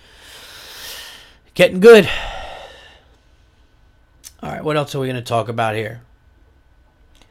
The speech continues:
All right, while I'm on, while I'm on fire, little, little amped up and hyped up. You know why? 'Cause my sickness is going away. You love that first day when your sickness starts going away 'cause you know your body's back. It's kinda like the first or second day you get a haircut.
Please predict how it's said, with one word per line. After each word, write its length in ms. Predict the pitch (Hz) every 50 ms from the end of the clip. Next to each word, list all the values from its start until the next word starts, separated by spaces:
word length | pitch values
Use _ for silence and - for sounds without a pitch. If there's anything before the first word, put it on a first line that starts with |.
| - - - - - _ -
All 80 | 214
right, 160 | 214 196 190 185
while 220 | 196 208 214 220
I'm 160 | 214 208 202
on, 240 | 202 190 190 190 175
while 180 | 185 196 214 226
I'm 120 | 214 196
on 160 | 180 156 127 - - -
fire, 520 | - 180 160 151 147 147 160 180 190 - - -
little, 280 | 165 165 156 147 147 147
little 260 | 160 160 151 151 -
amped 320 | - 165 165 170 147 - 156
up 200 | 160 165 165 151
and 100 | 139 127
hyped 320 | 117 170 170 139 - -
up. 180 | 160 165 165 185
You 60 | 165
know 120 | 165 165
why? 180 | 170 185 196 190
'Cause 160 | 190 175 147
my 100 | 135 135
sickness 480 | 135 - - - - - 156 139 - 131
is 100 | 120 120
going 240 | 131 123 123 127
away. 260 | 131 131 131 131 127 - - - - - - - - - - - - - - - - - - - -
You 100 | - 214
love 140 | 247 254 233
that 140 | 208 175
first 360 | - - - 190 180 - - -
day 200 | 165 160 165 165
when 120 | 156 151
your 100 | 143 135
sickness 360 | - - 170 160 175 180 160
starts 260 | - - 180 165 160
going 240 | - 180 170 170 170 170
away 220 | 170 180 175 175
'cause 160 | 170 - 147 139
you 80 | 147
know 160 | 143 147 151
your 160 | 156 156 151 143
body's 360 | 147 151 151 151 147 135 135
back. 300 | 131 151 151 156 151 -
It's 80 | 143
kinda 220 | - - 196 202 196
like 160 | 190 175 -
the 60 | 151
first 320 | - - - 170 165 - -
or 40 |
second 360 | 139 - - 165 160 - 147 131
day 140 | 151 156
you 80 | 156 151
get 120 | 143 135
a 60 | 123 113
haircut. 520 | 104 135 143 135 - - 151 156 147 -